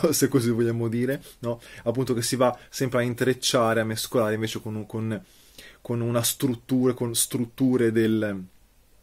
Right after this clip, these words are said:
eh, le, le strutture letterarie, le strutture delle sue narrazioni che sono sempre molto interessanti, molto, eh, molto originali, molto originali. Scusate, o-, ogni, ogni,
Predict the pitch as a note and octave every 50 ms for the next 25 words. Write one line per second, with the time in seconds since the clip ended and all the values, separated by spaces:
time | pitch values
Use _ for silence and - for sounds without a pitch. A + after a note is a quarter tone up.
0 | _ _ _ _ _ _ _ - _ _ - - - - - - - - - -
1 | - - - C3 - - - C3 C3 A2+ A2 A2 G#2+ A2 A2+ A2 - - - A#2+
2 | A#2 - A#2+ A#2+ A#2+ A#2+ A#2 A#2 - B2 A#2+ A#2 A#2 A2 A2 A2+ A2 - - B2
3 | A#2 - - A#2+ A#2 A#2 A2+ A2+ - B2 A#2 A#2 A2+ A#2 A#2 A#2 - - B2+ A#2
4 | A2 G2 G2+ - - G#2 G#2 - - - A2+ A2 G#2+ G2+ - G#2+ A2 G2+ F#2 -
5 | - - - - - A#2 C3+ C#3+ D3 C#3 C#3 C3 B2+ A#2 B2 A#2 A2 A2 - -
6 | - B2+ A#2 A2 A2+ A2 G#2+ A2+ A2+ A#2 A#2+ B2+ C3+ C3 B2 A#2 - B2+ A#2+ A2+
7 | G#2 - - - - - - - - - - - - _ - - B2+ B2+ B2 A#2
8 | A2 A2 G#2+ G#2+ G#2 G#2 G#2 G#2 G#2 G#2 A2+ B2 C#3 C3+ C#3 D3+ D3+ C#3 C3+ C3+
9 | A2+ G2+ A2 B2+ B2 B2 A#2 A2+ A2 G#2+ G#2 G2+ G2+ G#2 G2+ G#2 A2 A#2 A#2+ A#2
10 | - B2 A2+ A2 A#2 A2+ G#2 - - B2+ A#2 B2+ A#2+ B2+ A2+ B2+ C3 B2+ - C3+
11 | C3+ C#3 C#3 C3+ A2+ B2 C3 C3+ C3+ C3+ C3+ C3